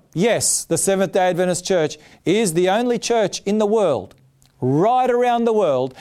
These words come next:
that is preaching this final message of God's love to the world.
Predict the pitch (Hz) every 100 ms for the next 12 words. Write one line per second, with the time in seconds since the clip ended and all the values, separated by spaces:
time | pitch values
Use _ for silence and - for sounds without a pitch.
0 | - - 151 143 - 202 202 - 202 185
1 | 117 151 185 - - - 165 170 170 170
2 | 175 156 139 135 - - - 139 127 143
3 | 143 127 - 135 156 143 123 - - -
4 | 135 131 127 104 101